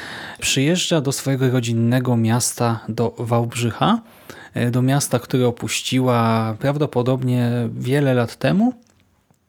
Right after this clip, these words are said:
I przyjeżdża tam, e, w ramach pracy zawodowej. To nie jest podróż prywatna, a podróż, e, właśnie związana z pracą. Ma za zadanie nasza bohaterka Alicja napisać artykuł, reportaż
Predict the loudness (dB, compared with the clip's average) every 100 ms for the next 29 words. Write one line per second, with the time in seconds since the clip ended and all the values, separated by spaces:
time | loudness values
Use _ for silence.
0 | _ -8 -6 -2 0 0 2 -2 0 2
1 | 2 2 2 2 2 0 0 0 0 2
2 | 2 2 2 2 0 -2 -4 0 0 0
3 | 0 -2 -2 -6 -2 -2 -2 0 0 0
4 | 0 0 0 0 -4 -12 -12 -12 -14 -6
5 | -2 0 0 0 2 2 2 0 0 -2
6 | 0 -2 -2 -2 0 2 2 0 -2 -2
7 | -2 0 0 0 0 -2 -4 -6 -6 -4
8 | -2 -2 0 0 0 0 -2 -2 -2 -4
9 | -14 -4 -2 0 -2 0 0 0 -2 -2
10 | 0 -2 0 -2 0 -2 0 0 2 0
11 | 0